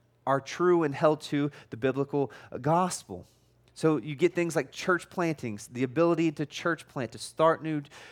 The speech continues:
new works. Additionally, someone with this gift has the ability to, uh, uh, be called by God to raise up pastors and other pastors and leaders, perhaps lead networks of people. Uh, the,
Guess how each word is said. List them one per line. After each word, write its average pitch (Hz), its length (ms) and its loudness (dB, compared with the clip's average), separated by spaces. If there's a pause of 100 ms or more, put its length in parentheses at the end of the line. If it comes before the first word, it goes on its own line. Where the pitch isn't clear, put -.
new 151 160 2
works. 151 480 2 (300)
Additionally, 165 420 2
someone 160 260 -2
with 156 160 -2
this 147 220 0
gift 156 320 0
has 151 180 4
the 143 140 -4
ability 151 400 0
to, 151 280 4
uh, - 60 2
uh, 135 540 6 (260)
be 131 80 -4
called 160 260 4
by 156 120 6
God 143 220 8
to 143 80 2
raise 143 360 2
up 151 220 4 (260)
pastors 147 540 4
and 139 100 -2
other 143 280 4
pastors 147 500 2
and 135 100 -4
leaders, 151 300 0
perhaps 147 320 4
lead 139 260 -2
networks 139 540 0
of 143 100 -6
people. 175 460 -4 (240)
Uh, 143 100 6
the, 151 240 4